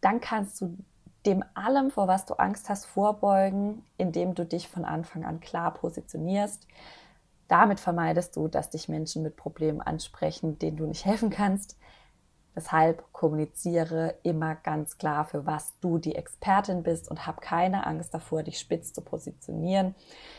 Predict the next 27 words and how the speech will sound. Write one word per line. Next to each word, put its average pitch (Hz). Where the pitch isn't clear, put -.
indem 196
du 202
dich 175
in 170
der 170
Kommunikation 165
zum 160
Beispiel 180
auf 165
eine 175
bestimmte 170
Methode, 196
die 170
du 165
sehr 160
gut 160
beherrschst, 156
konzentrierst. -
Das -
machen 196
wir 185
nochmal 170
ausführlich 190
im 202
Mindful 185
Content 185
Kurs -